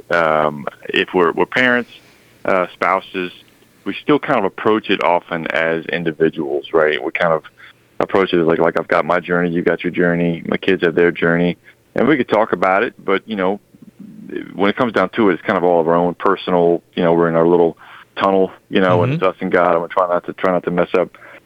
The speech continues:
Speaker 1: um, trying to do it well. And it can, it can, a lot of times can give a, a message of, like, that we're all in this by ourselves, um, and it's kind of, like, between us and God. Uh, and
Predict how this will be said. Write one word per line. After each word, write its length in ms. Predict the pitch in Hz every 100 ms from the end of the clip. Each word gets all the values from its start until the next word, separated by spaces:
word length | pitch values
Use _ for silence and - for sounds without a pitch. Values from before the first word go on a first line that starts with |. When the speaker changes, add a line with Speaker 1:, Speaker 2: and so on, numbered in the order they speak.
| _ -
Speaker 1:
um, 380 | 92 90 85 80
trying 180 | 92 85
to 60 |
do 140 | 90 85
it 40 |
well. 340 | 87 85 85 - - _ _ -
And 380 | 95 95 92 -
it 100 | -
can, 240 | 95 90 -
it 140 | 95
can, 180 | 92 90 - - - - -
a 60 |
lot 160 | 113 131
of 80 | -
times 320 | 117 104 85 -
can 240 | - 101 87
give 240 | 104 92
a, 40 | 82
a 140 | 87
message 500 | 92 101 - 104 95
of, 100 | 87
like, 320 | 87 78 - _ _ _ _ _
that 100 | -
we're 160 | 92 98
all 220 | 107 107
in 160 | 101 95
this 140 | 95 - _ - 98
by 160 | 95 107
ourselves, 520 | 117 98 92 92 101 - - -
um, 520 | 85 80 78 78 76 - - 90
and 380 | 92 90 87 82
it's 140 | -
kind 200 | - 101
of, 60 | 90
like, 180 | 90 98
between 320 | - 98 95
us 120 | 90 95
and 100 | 90
God. 340 | 90 87 90 _ _ - _ -
Uh, 360 | 87 80 78 -
and 160 | 82